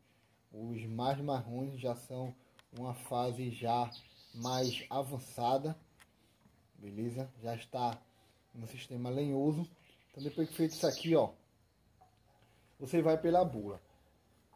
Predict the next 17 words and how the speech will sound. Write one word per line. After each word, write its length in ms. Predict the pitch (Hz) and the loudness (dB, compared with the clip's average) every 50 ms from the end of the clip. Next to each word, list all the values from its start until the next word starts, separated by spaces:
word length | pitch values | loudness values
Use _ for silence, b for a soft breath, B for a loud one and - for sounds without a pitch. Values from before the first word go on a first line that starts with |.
| _ _ _ _ _ _ _ _ - | _ _ _ _ _ _ _ _ -4
Já 200 | 120 123 143 170 | 2 2 4 4
no 100 | 180 165 | 4 4
caso 180 | 170 156 151 151 | 6 6 6 4
desse 180 | 147 147 - | 4 4 4
hormônio 440 | 156 143 143 139 143 143 143 143 139 | 2 4 4 2 0 2 2 2 0
aqui 240 | 127 123 - 139 135 | 0 -2 -2 -4 -2
endobutírico, 720 | 135 135 135 135 135 127 127 - 135 156 156 - - 143 147 | 2 2 2 2 2 -2 -4 -2 0 0 0 0 2 4 4
ele 280 | 151 151 151 151 147 | 4 6 4 4 4
recomenda 440 | 139 147 143 - 156 139 139 139 147 | 4 2 2 2 2 2 4 4 4
você 220 | 139 139 - 151 | 2 0 0 0
deixar 300 | 147 147 139 - 143 135 | 0 0 0 2 4 2
de 140 | 135 131 135 | 2 2 0
meia 420 | 147 151 147 151 165 190 196 175 160 | 0 0 2 4 4 6 6 8 8
hora 240 | 156 160 165 160 | 10 10 10 8
a 40 | 165 | 8
uma 260 | 160 170 180 208 214 | 6 4 2 2 4
hora. 420 | 175 139 123 120 113 104 98 95 | 6 6 6 6 6 4 2 -2